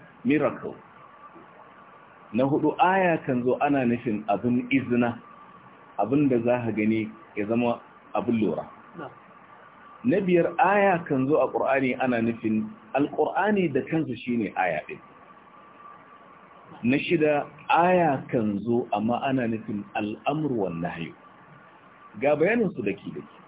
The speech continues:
Speaker 1: Ina ne inda aya ta kan, domin tunda aya ce a ƙarshe Allah ce la ayat,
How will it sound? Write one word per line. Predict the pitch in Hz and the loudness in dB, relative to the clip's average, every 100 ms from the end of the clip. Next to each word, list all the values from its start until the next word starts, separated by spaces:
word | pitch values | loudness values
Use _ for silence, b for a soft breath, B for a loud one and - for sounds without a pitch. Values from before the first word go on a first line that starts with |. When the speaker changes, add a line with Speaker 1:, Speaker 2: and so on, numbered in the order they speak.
| - - - - - - - - - - - - - - | -20 -20 -20 -20 -20 -20 -20 -20 -20 -20 -20 -20 -6 2
Speaker 1:
Ina | 180 214 262 | 4 6 6
ne | 220 - | 4 2
inda | 190 196 170 - | 0 2 2 4
aya | 175 190 190 185 139 - | 4 6 6 4 2 -2
ta | 139 | -4
kan, | 139 113 107 | -2 -2 2
domin | 139 202 214 - - - | 4 4 2 -2 -12 -8
tunda | 175 190 156 | -2 2 4
aya | 170 160 | 4 2
ce | - - | -2 -6
a | |
ƙarshe | 131 139 135 131 | -4 -4 -2 0
Allah | 156 147 | 0 0
ce | 151 131 | -2 0
la | 127 | 0
ayat, | - 147 147 147 123 | 2 2 4 2 0